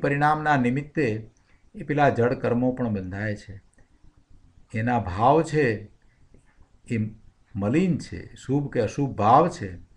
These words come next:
તે વિભાવ ભાવ છે, વિકારી ભાવ છે, એ ભાવબંધ છે, અને એના નિમિત્તે પેલા જળ કર્મના બંધ થાય છે.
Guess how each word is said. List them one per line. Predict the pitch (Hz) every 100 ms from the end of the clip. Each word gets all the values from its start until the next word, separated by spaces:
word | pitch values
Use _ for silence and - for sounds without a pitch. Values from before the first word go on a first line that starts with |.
| _ _ _ _ -
તે | 135 175
વિભાવ | 107 - 107 151 160
ભાવ | 127 143 147
છે, | 175 147
વિકારી | 104 117 123 135
ભાવ | 92 90 113 160
છે, | 170 151 147 - _ _ _ _ _ _ -
એ | 120
ભાવબંધ | 98 117 185 165 139 123
છે, | - 107 101 - -
અને | 151
એના | 143 139 143 165
નિમિત્તે | 131 131 147 135
પેલા | 123 117 110
જળ | 110 123
કર્મના | 135 113 107 117 120 - _ _ _
બંધ | 101 110 156 202
થાય | - 98 95
છે. | - -